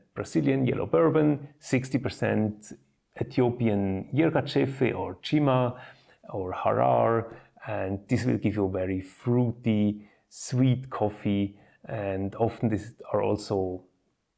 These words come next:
blends that, that are quite pleasant with, with milk. So if you take this kind of coffee and then make a flat white out of it, you will have quite a sweet, a bit like a dessert-like coffee.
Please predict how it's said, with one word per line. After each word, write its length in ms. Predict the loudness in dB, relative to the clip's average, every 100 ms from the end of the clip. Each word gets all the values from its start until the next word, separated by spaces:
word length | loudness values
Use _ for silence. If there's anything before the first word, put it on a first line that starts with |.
| -2
blends 400 | 2 4 2 0
that, 420 | -2 -2 -8 _
that 220 | -16 -12
are 100 | -14
quite 420 | -8 -4 -4 -4
pleasant 400 | -6 -4 -4 -8 -10
with, 160 | -14 -14 -20 -20 -20 -12
with 220 | -12 0
milk. 360 | 4 4 4 0
So 400 | -4 -2 -4 -8 -16 _
if 120 | -4
you 80 | -2
take 360 | 0 0 0 -4
this 100 | -8
kind 240 | -6 -6
of 120 | -4 -2
coffee 600 | -2 2 4 6 4 0 -14 _
and 120 | -8 -2
then 180 | 0 2
make 440 | 2 0 -4 -12 -10
a 440 | -8 -6 -6 -8 -4
flat 320 | 0 0 0
white 300 | 0 0 0
out 220 | 0 -2
of 160 | -2 -2
it, 260 | -2 -4
you 80 | -6
will 100 | -4
have 260 | -4 -6 -8
quite 280 | -8 -6
a 80 | -6
sweet, 640 | -8 -8 -4 -2 -2 -8 -18 -20 _ -20 -20 _
a 80 | -4
bit 200 | -2 -2
like 260 | -4 -4
a 40 | -8
dessert-like 960 | -2 0 2 2 2 2 0 -2 -10
coffee. 360 | -20 -18 -16 -16